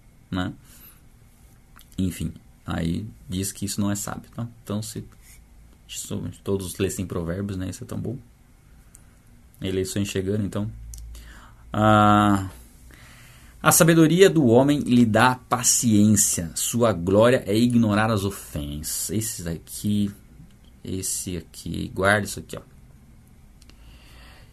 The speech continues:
Esse aqui é top demais. "A sabedoria do homem lhe dá paciência." Aqui é paciência, deixa eu ver se é longanimidade nos, nas outras versões.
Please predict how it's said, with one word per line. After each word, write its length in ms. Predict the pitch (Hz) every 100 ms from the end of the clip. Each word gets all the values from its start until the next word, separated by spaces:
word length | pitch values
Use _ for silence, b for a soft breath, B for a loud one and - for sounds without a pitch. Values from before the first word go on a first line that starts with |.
| b
Esse 280 | 95 95 -
aqui 160 | 90 90
é 40 |
top 340 | - 85 - 80
demais. 480 | 78 82 - - -
"A 60 |
sabedoria 580 | - 98 101 92 92 98
do 200 | 101 90
homem 380 | 90 92 101 101
lhe 160 | 92 87
dá 260 | 85 92 110 -
paciência." 1000 | 92 - - 98 85 85 82 - - - b b b b
Aqui 240 | 95 -
é 20 | 131
paciência, 440 | 123 - 120 120
deixa 180 | 127 120
eu 40 |
ver 40 | 113
se 120 | 107
é 20 |
longanimidade 880 | 95 92 92 90 90 87 90 90 85 - -
nos, 320 | 92 95 85
nas 200 | 87 92
outras 200 | 85 92
versões. 880 | 90 85 - - - - - -